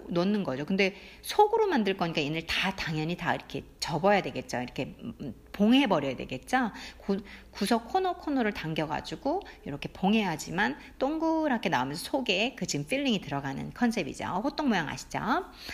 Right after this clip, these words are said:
그걸 생각하시면 돼요. Once it's done, 그럼 이게 끝나면, 한 스푼 넣으셨으면, 아, seal,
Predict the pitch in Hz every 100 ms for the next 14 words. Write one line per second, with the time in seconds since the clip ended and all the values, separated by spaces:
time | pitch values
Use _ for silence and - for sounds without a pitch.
0 | - - 226 302 339 285 202 165 147 143
1 | 196 359 - - - - 208 202 226 320
2 | - 226 220 - 226 233 156 170 214 220
3 | - - - - - 214 214 240 320 370
4 | 339 170 151 269 370 349 311 202 165 208
5 | - - 139 - 269 381 - - - -
6 | - - - - - - - 175 - -
7 | 226 208